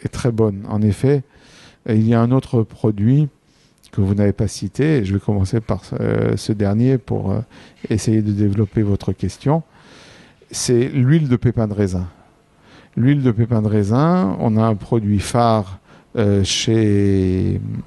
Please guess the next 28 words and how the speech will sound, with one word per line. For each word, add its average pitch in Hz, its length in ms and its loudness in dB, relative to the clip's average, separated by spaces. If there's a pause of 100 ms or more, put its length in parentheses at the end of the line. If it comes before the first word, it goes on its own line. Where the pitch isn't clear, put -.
Le 104 200 0
Sieur 151 440 0
qui 110 120 -8
s'appelle 107 580 -2
Lysio 110 400 0
quatre, - 540 -6 (400)
dans 110 80 -2
laquelle 110 300 0
il 110 80 0
y 107 60 2
a 110 40 2
quatre - 400 -2
huiles, 170 300 4 (480)
et 139 280 2
dedans 110 320 0
il 131 180 2
y 117 80 0
a 120 80 2
donc 113 280 0
l'huile 120 260 0
de 113 80 2
pépin 98 260 0
de 92 60 -4
raisin. 95 300 2 (320)
Le 139 120 2
Khatam 117 340 -2
Sofer 117 460 2 (600)
autorise 120 640 2